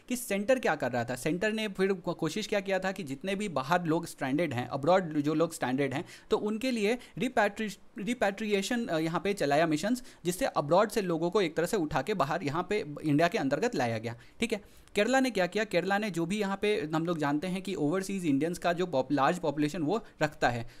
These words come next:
तो उन्होंने क्या बोला कि जब वहाँ से लोग आएंगे ना, तभी हम लोग टेस्ट करके सेग्रीगेट कर लेंगे कि कोई पॉजिटिव है, कोई नेगेटिव है, या किसी के अंतर्गत हम लोग देख सकते हैं कि केस होने के चांसेस हैं। तो यहाँ पे उन्होंने पहले सोचा था कि सेग्रीगेशन हम लोग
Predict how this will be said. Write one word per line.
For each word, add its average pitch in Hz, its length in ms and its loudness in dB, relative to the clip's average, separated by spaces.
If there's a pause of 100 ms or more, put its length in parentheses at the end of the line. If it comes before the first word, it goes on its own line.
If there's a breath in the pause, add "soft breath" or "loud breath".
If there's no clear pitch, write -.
तो - 60 -4
उन्होंने 247 320 0
क्या 156 200 0
बोला 139 240 0
कि 202 140 -8
जब 180 260 -4
वहाँ 180 200 -4
से 208 120 -6
लोग 208 280 -2
आएंगे 170 260 0
ना, 185 220 -4 (220 loud breath)
तभी 226 200 0
हम 214 160 -2
लोग 220 140 -2
टेस्ट 180 200 0
करके 190 260 0
सेग्रीगेट 190 480 0
कर 135 120 2
लेंगे 139 260 2
कि 208 100 -2
कोई 180 160 -2
पॉजिटिव 147 440 0
है, 202 120 0
कोई 165 140 0
नेगेटिव 143 380 0
है, 196 200 0
या 143 80 -2
किसी 175 280 -4
के 196 120 -2
अंतर्गत 151 500 0 (240 loud breath)
हम 160 100 2
लोग 190 140 0
देख 160 160 0
सकते 175 220 -2
हैं 196 160 -2
कि 233 120 -2
केस 214 340 -2
होने 160 160 2
के 240 100 -2
चांसेस 139 400 -2
हैं। 113 200 -10 (280 loud breath)
तो 208 60 2
यहाँ 202 220 0
पे 240 80 2
उन्होंने 233 280 0
पहले 185 300 2
सोचा 170 280 2
था 143 140 0
कि 180 120 -6
सेग्रीगेशन 175 520 -2
हम 190 140 -2
लोग 226 220 -4